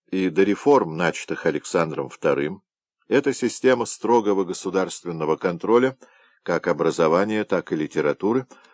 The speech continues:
оставалась отличительной чертой русской жизни. Она стала особенно сильна при Николае Первом, который, как мы знаем, почитал своим священным долгом противостоять революционному духу.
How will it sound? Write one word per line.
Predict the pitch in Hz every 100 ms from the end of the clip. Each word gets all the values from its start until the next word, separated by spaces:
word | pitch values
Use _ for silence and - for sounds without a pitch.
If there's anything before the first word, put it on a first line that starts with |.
| _
оставалась | - 73 - 87 101 101 -
отличительной | 85 - 73 - 107 120 127 123 120
чертой | 117 110 - 104 101 _ _
русской | 76 76 78 - 80
жизни. | 65 65 64 58 _ _ _ _ _ _ _ _
Она | 78 87 110
стала | - 113 110
особенно | 104 117 104 104 101
сильна | - 98 101 95
при | 95 90
Николае | 87 92 82 80 76
Первом, | 110 120 98 76
который, | - 82 - 90 85
как | 80 92 82 -
мы | 78 71 - _ -
знаем, | 69 71 80 98 110 - _ _ _
почитал | 92 - 95 104 98
своим | - 92 82 80
священным | - 85 - 110 98 80 76
долгом | 69 90 98 113 117 _ _ -
противостоять | 82 85 85 82 - 82 78 90 104 - -
революционному | 87 87 80 80 - 95 87 85 85 78
духу. | 71 78 - 67